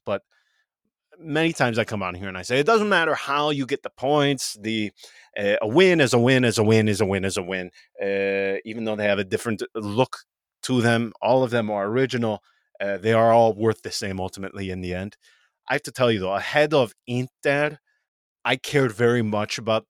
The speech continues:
tonight, not only the result, but how they did it. That second half, and I, <laughs> w-, with zero goals scored, everybody's going to say, or most people are going to say, "Well, how boring." I loved every second of it.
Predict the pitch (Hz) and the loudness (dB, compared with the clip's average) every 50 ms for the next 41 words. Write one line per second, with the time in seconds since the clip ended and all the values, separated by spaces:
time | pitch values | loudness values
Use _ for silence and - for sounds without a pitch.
0 | _ _ _ - - 131 120 120 120 120 123 - - - 139 131 127 127 127 127 | _ _ _ -8 -6 -4 -2 -2 -2 -2 -4 -6 -8 -4 0 2 2 2 2 2
1 | 131 123 110 101 104 104 107 92 - 101 107 110 _ - 107 - - - 113 110 | 0 0 0 0 0 0 0 -2 -4 -6 -6 -8 _ -12 -12 -10 -6 -4 -4 -4
2 | 98 107 98 87 85 104 95 104 113 127 _ - _ _ 110 113 101 117 127 139 | -4 -4 -6 -6 -6 -6 -4 -4 -6 -6 _ -14 _ _ -20 -8 -2 0 2 2
3 | 175 175 - - - - 165 160 - 131 110 98 117 117 110 98 - 120 107 110 | 0 0 -4 -4 -2 -2 -2 0 -2 -4 -2 -2 -2 -2 -2 -2 -4 -4 -4 -4
4 | 131 120 - - - - _ - - - _ _ _ _ _ - 107 107 - 101 | -2 -4 -4 -8 -10 -14 _ -20 -20 -20 _ _ _ _ _ -12 -10 -10 -8 -8
5 | 123 123 120 107 104 110 107 120 156 180 180 160 147 151 151 143 135 127 - - | -6 -6 -6 -6 -6 -8 -4 0 4 6 6 6 6 6 6 6 6 4 2 2
6 | 131 127 127 120 117 110 123 113 110 113 107 107 101 101 110 107 101 90 - 101 | 4 6 6 6 6 4 2 2 2 2 2 0 0 0 -2 -2 -2 -4 -8 -12
7 | - - 110 104 101 101 107 120 127 117 - - 117 95 95 92 90 90 90 82 | -8 -4 -2 0 0 2 4 4 4 2 2 -2 -4 -4 -4 -4 -4 -6 -10 -12
8 | - 95 90 92 92 92 98 104 95 _ _ - 104 104 107 107 104 196 190 131 | -12 -12 -10 -10 -8 -6 -6 -6 -8 _ _ -8 -4 -2 0 0 -2 -2 -4 -8
9 | - _ _ _ _ _ _ _ _ _ _ _ - 120 123 120 120 113 110 95 | -14 _ _ _ _ _ _ _ _ _ _ _ -2 0 2 4 4 4 4 2
10 | 107 101 87 98 92 - 110 101 95 - 95 85 85 82 78 85 85 | -2 -6 -6 -8 -8 -6 -6 -6 -8 -8 -12 -12 -14 -14 -16 -18 -20